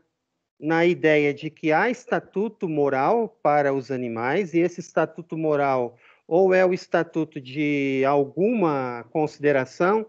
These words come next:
ou é o estatuto igual. O estatuto igual é dividido, ou então a gente tem que olhar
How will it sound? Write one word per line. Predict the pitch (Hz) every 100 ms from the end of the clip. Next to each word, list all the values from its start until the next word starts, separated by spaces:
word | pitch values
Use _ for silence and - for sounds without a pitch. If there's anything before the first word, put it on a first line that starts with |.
| _ - _
ou | 165 180 175
é | 180
o |
estatuto | 185 - 175 170 196 202
igual. | 170 131 117 104 - _ -
O | 202 311
estatuto | 285 - 202 - 190 185
igual | 156 139 180 196 156 147
é | 190
dividido, | 185 196 196 165 135 156 131 123 - -
ou | 220 285 285
então | 233 - 180 160
a | 151
gente | - 170 156 - 170
tem | - 170 190
que | 190 196
olhar | 165 156 135 113